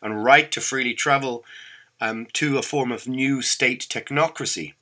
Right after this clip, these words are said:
and the whim of big pharma's profit margin, then obviously this is going to affect gigs. This is going to affect live music. And what that represents culturally and socially is, you know, perhaps, I mean, of course I am,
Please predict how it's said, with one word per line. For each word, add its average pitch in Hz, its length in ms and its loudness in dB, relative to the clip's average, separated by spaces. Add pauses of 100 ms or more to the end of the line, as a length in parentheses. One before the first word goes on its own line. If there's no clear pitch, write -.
and 101 140 -8
the 101 60 -2
whim 101 280 0
of - 160 -8
big 92 160 -6
pharma's 139 480 2
profit - 340 0
margin, 127 440 0 (440)
then 123 120 0
obviously 151 560 2 (100)
this 135 160 2
is 131 100 -2
going 113 200 -4
to 110 140 -6
affect - 420 -2 (140)
gigs. 87 340 0
This 117 160 -6
is 110 60 -6
going 104 160 -2
to 98 60 -2
affect 90 380 -2
live 87 240 -4
music. 107 300 -4
And 139 140 -2
what 151 240 4
that 131 180 2
represents 120 460 -2
culturally 160 420 -2
and 127 100 -2
socially 123 560 -2 (600)
is, 104 480 0
you 127 120 -4
know, 95 180 -4
perhaps, - 480 -4 (680)
I 131 160 2
mean, 123 220 0
of 120 220 -4
course 120 400 -2
I 98 160 0
am, 90 580 -8